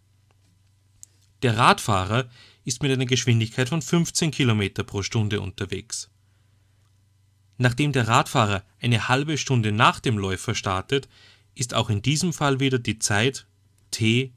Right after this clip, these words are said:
minus null Komma fünf für die halbe Stunde.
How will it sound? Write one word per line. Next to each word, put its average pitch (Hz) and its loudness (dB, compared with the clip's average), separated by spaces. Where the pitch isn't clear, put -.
minus 113 0
null 160 2
Komma 160 -2
fünf 117 0
für - -2
die 107 0
halbe 95 0
Stunde. 98 -4